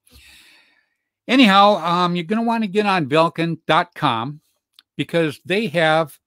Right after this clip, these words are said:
a, a giveaway going on right now,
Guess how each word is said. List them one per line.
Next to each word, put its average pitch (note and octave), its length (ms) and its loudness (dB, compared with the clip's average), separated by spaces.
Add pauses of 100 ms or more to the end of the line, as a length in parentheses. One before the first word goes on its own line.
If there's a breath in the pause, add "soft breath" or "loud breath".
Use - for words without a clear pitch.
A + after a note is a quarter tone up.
(1160)
a, D3+ 340 -4
a D#3 240 -6
giveaway D#3+ 580 2
going D#3 240 4
on D3+ 220 2
right D#3 240 0
now, C#3 500 -2